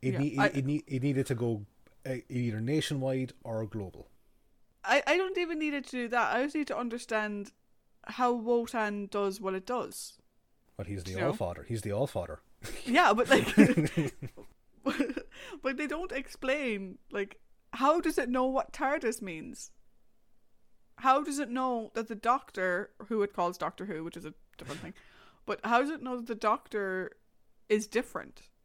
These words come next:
Speaker 2: How does it have all of this future knowledge? Where did that come from? Did Ian and Barbara write a diary and this thing somehow got access to it? Because otherwise, how the hell do you <laughs> explain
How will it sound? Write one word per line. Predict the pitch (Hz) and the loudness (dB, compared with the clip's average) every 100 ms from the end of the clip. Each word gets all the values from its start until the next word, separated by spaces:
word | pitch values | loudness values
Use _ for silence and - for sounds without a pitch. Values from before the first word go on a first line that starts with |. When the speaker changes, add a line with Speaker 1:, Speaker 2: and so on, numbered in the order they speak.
| - | -16
Speaker 2:
How | 208 240 294 | 2 2 2
does | 294 277 | 0 -4
it | |
have | 269 262 262 185 | 2 4 4 2
all | 202 214 | 2 2
of | 208 | 2
this | 226 | -4
future | - 233 247 277 220 214 196 190 196 - _ - | -6 -4 -4 -4 0 2 2 0 -4 -8 _ -6
knowledge? | 202 254 226 | 0 2 0
Where | 208 240 | 0 0
did | 285 254 | 0 -4
that | 240 | -6
come | - 269 370 | -4 -6 -6
from? | - 98 151 - _ _ _ - - - - - - - - | -8 -8 -8 -20 _ _ _ -20 -20 -18 -16 -16 -18 -20 -14
Did | - 240 | -6 -2
Ian | 262 277 | 0 0
and | 294 | 2
Barbara | 254 247 285 | 4 4 2
write | 262 247 | 2 2
a | |
diary | 226 214 214 226 277 | 4 4 4 4 2
and | 262 | 0
this | 226 | -2
thing | - 240 | -2 -4
somehow | 240 247 | -2 -2
got | 226 220 | 0 0
access | 190 214 240 | 0 -2 -8
to | - 277 | -4 -6
it? | 294 | -4
Because | 277 247 | -6 -4
otherwise, | 247 285 240 208 220 - | -2 2 4 4 2 -4
how | 240 311 | -2 0
the | 302 | 0
hell | 285 339 294 | 0 2 0
do | - | 2
you | 262 311 | 2 2
<laughs> | |
explain | - 269 269 285 | -2 0 2 2